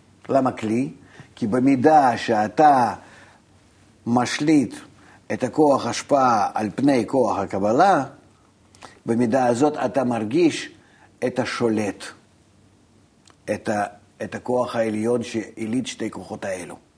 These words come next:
אתה מתחיל להרגיש במציאות הזאת, בתוך הנשמה, בוא נגיד, כן? במציאות הזאת, בשילוב של שני כוחות האלו,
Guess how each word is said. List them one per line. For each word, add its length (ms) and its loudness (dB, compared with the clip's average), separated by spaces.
אתה 180 -2
מתחיל 380 -2
להרגיש 520 0
במציאות 800 0
הזאת, 420 0
בתוך 340 -2
הנשמה, 520 2
בוא 140 -14
נגיד, 320 -20
כן? 240 -8
במציאות 480 0
הזאת, 220 0
בשילוב 500 2
של 140 -6
שני 240 -4
כוחות 340 -4
האלו, 340 0